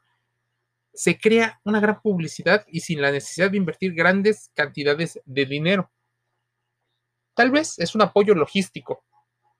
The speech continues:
Es una situación que el club está invirtiendo con bajo costo para incrementar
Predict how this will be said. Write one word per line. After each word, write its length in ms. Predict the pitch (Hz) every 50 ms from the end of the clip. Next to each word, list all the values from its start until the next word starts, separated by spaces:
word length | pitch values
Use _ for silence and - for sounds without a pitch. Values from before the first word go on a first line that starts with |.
| _ _ _ _
Es 140 | 180 175 -
una 160 | 214 208 196
situación 640 | 185 - 170 - 151 147 - - 202 233 277 - _ _ _ _ _ _ _ _ _ _ _ -
que 80 | 165
el 100 | 156 -
club 260 | - - 185 226 226 _ _ _ _
está 560 | - 151 - - _ - 202 202 196 - - _ _
invirtiendo 840 | - 165 170 160 160 160 - - 202 208 202 208 214 214 196 - - _ _ _ _ _ _ _ _ _ _ _ _
con 240 | - - 147 151 151
bajo 300 | 156 170 170 - 190 170
costo 520 | - - 233 233 - - - 277 277 - _ _ _ _ _ _ _ _ _ _
para 160 | - 139 139
incrementar 840 | 139 139 127 - 147 143 135 135 131 135 131 123 - 175 196 196 -